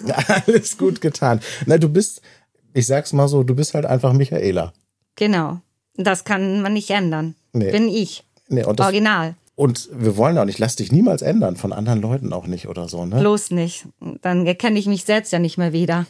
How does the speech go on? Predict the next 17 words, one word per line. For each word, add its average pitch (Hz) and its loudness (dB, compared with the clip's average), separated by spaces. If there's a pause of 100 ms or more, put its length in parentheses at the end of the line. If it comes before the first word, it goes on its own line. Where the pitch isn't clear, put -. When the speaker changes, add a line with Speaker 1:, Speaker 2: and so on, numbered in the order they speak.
(180)
Speaker 1:
Ja, 76 -8
nein. 87 -4 (140)
Speaker 2:
<laughs> - -4
Speaker 1:
Auch 107 0
vielleicht 107 2
noch 98 0
mal 95 0
so 90 -2
eine, 90 -2 (320)
so - -6
eine 95 -2
Geschichte, 92 -6
ne? 101 2
Immer 110 4
man 110 2
selbst 104 -2
bleiben. 87 -6